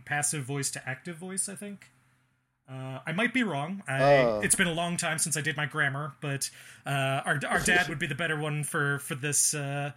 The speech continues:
Speaker 1: uh, distinction, 'cause he was a, an English teacher for a while. But, yeah. But, yeah,
Speaker 2: Uh,
Speaker 1: again,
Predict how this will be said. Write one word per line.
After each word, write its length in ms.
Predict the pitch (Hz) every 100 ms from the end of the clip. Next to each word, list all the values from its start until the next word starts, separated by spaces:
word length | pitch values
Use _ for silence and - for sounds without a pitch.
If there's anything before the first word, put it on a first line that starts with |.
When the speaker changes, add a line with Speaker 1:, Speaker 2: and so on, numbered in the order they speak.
| - - _ _ -
Speaker 1:
uh, 220 | 180 139
distinction, 720 | 139 - - 156 143 147 139 143
'cause 320 | 151 139 135
he 80 | 151
was 160 | 139
a, 200 | 143 143
an 100 | 180
English 280 | 151 139 143
teacher 260 | - 147 147
for 160 | -
a 20 | 143
while. 340 | 139 143 135 _ _ _ _ _ _
But, 520 | 131 131 131 127 - - -
yeah. 360 | 143 131 147 151 _ _ _ _ _ _ _ _ _ _ _
But, 220 | 165 165
yeah, 180 | 175 139
Speaker 2:
Uh, 120 | 143
Speaker 1:
again, 360 | 139 190 185